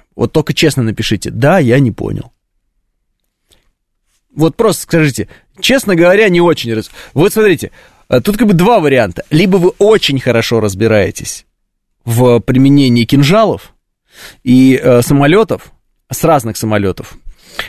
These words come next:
вот, э, либо вы вообще в этом не разбираетесь. Если вариант номер один, напишите: «Я вообще-то разбираюсь, а вы все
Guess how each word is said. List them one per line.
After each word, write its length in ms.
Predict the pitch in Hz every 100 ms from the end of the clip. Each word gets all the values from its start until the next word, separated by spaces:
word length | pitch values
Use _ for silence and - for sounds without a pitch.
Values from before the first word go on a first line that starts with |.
| -
вот, 380 | 131 117 - _
э, 360 | 123 135 135 127
либо 240 | 185 208
вы 140 | 170
вообще 420 | 160 170 - - 151
в 60 |
этом 200 | 117 104
не 100 | 98
разбираетесь. 600 | 104 98 107 92 82 -
Если 320 | 123 185 208
вариант 380 | 175 185 196 160
номер 260 | 151 151 151
один, 240 | 151 143
напишите: 400 | 120 113 135 113
«Я 200 | 110 165
вообще-то 340 | 220 143 143 131
разбираюсь, 580 | 131 147 233 277 135
а 80 | 113
вы 140 | 139 220
все 260 | 165 160